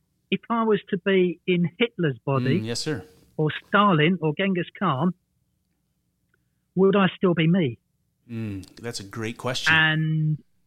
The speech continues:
Speaker 1: mm, um, what is it that made those people, um, horrendous? Um,
Speaker 2: Mm.
Speaker 1: could I be that person given different circumstances?
Speaker 2: Of course.
Speaker 1: That,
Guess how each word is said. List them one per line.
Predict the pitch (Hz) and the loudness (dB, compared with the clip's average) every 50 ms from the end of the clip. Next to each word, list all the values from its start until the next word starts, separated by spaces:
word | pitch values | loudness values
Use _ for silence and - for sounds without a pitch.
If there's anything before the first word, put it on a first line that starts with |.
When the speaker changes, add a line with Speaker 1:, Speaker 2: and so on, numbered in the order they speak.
| _ _ _ - | _ _ _ 0
Speaker 1:
mm, | 180 233 220 190 170 156 147 127 110 - _ _ _ _ | 0 2 2 0 0 0 -2 -4 -8 -12 _ _ _ _
um, | - 165 165 165 165 165 165 165 165 165 165 165 - | -2 -2 0 2 2 2 2 0 0 0 -2 -2 -2
what | 160 196 226 254 - - | 0 0 0 0 -2 -4
is | - 220 208 | -6 -4 -4
it | 202 156 143 - - | -4 -4 -4 -6 -8
that | 170 - - | -10 -8 -4
made | 170 170 165 170 170 160 160 160 143 - - _ _ _ _ _ _ _ _ _ | -2 0 2 2 2 2 0 0 -2 -4 -12 _ _ _ _ _ _ _ _ _
those | 185 180 180 175 - - | -2 0 0 0 -2 -2
people, | - 185 175 151 143 - - 160 151 151 151 156 - _ _ _ _ _ | -2 -2 -2 -2 -2 -4 -4 -4 -2 -4 -6 -8 -10 _ _ _ _ _
um, | 151 151 151 147 147 147 147 147 - _ _ - - | -6 -4 -4 -2 -2 -4 -4 -6 -10 _ _ -8 -6
horrendous? | 165 156 151 170 170 156 135 131 160 160 160 - - - - _ _ _ _ _ _ _ _ _ _ _ _ _ _ _ _ _ _ _ _ _ _ _ _ _ _ _ _ _ _ _ _ | -4 -2 0 0 0 -2 -2 -4 -6 -8 -8 -10 -12 -18 -20 _ _ _ _ _ _ _ _ _ _ _ _ _ _ _ _ _ _ _ _ _ _ _ _ _ _ _ _ _ _ _ _
Um, | 143 143 143 143 143 147 147 147 147 147 147 147 151 147 147 147 147 147 156 - _ _ _ _ _ _ _ _ | -18 -8 -4 -2 0 0 2 2 2 2 0 0 0 -2 -2 -2 -4 -4 -6 -10 _ _ _ _ _ _ _ _
Speaker 2:
Mm. | - 123 123 110 95 82 - _ _ - - _ _ _ - | -8 -6 -6 -6 -6 -10 -14 _ _ -20 -20 _ _ _ -6
Speaker 1:
could | - - 226 208 196 | -2 0 2 2 2
I | 185 180 180 175 156 202 | 4 2 2 2 2 0
be | 190 175 175 | 2 2 2
that | 175 175 170 - - | 0 -2 -4 -6 -6
person | - 190 180 170 - - 139 135 123 - | -4 -2 -2 -4 -4 -8 -10 -10 -8 -8
given | 165 143 156 151 143 | -6 -6 -6 -6 -6
different | 175 160 - - - 156 147 139 - | -6 -8 -8 -10 -12 -12 -12 -10 -6
circumstances? | - 190 180 - - 139 - - - 131 127 127 _ - 131 | -4 -4 -4 -4 -4 -6 -6 -6 -6 -8 -8 -8 _ -16 -16
Speaker 2:
Of | 123 120 | -14 -14
course. | - - 117 139 160 156 - - - - - - - - _ _ _ _ _ _ _ _ _ _ _ _ _ _ _ - - | -12 -8 -6 -4 -4 -4 -6 -6 -8 -8 -10 -14 -20 -20 _ _ _ _ _ _ _ _ _ _ _ _ _ _ _ -6 -2
Speaker 1:
That, | - 190 180 | 0 0 0